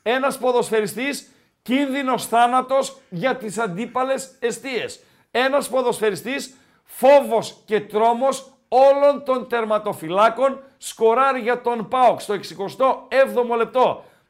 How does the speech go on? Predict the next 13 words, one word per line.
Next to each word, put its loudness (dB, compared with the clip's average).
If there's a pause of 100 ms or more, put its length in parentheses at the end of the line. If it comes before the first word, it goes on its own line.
Πρώτη 2
κεφαλιά 2 (100)
από 0
τον -6
Εκόνγκ, -4 (100)
πώς -10
είναι -8
η -8
μπάλα -2
η -6
ρημάδα. -2 (240)
Δεύτερη 2
κεφαλιά 0